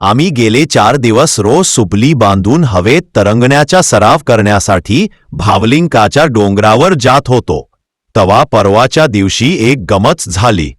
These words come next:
आम्ही म्हणजे मी व चंद्री सुपली बांधून सकाळी दहा वाजायच्या टाईमाला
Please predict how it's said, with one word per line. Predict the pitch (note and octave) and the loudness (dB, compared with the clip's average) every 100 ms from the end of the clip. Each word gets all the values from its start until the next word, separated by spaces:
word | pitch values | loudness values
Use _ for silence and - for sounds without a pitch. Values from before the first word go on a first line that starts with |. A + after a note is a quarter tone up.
| - | -6
आम्ही | G#2 A2+ D#3 G3+ | -2 0 0 0
म्हणजे | C#3 B2+ G#2 D3+ | 0 0 0 0
मी | A#2 D#2+ F2 E3+ - _ G#2 | 0 -2 -2 -2 -4 _ -2
व | C#3+ - | -2 0
चंद्री | A2+ G2+ A2+ E3+ | -2 0 0 -2
सुपली | - G#2 G#2+ C#3+ | -2 -2 0 0
बांधून | G#2 F2 E2 F#2 D3 | 0 0 0 0 0
सकाळी | E3 G2+ - G2+ G2 F#3+ | -2 -4 0 0 2 0
दहा | A#2 G2 G#2+ D3+ | -2 -2 0 2
वाजायच्या | A2+ F#2 G#2 G2+ G#2+ D3+ | 2 0 0 -2 0 -2
टाईमाला | E3 E2 E2+ G#2 G#2+ D#2+ D#2+ | 0 -2 0 0 0 0 0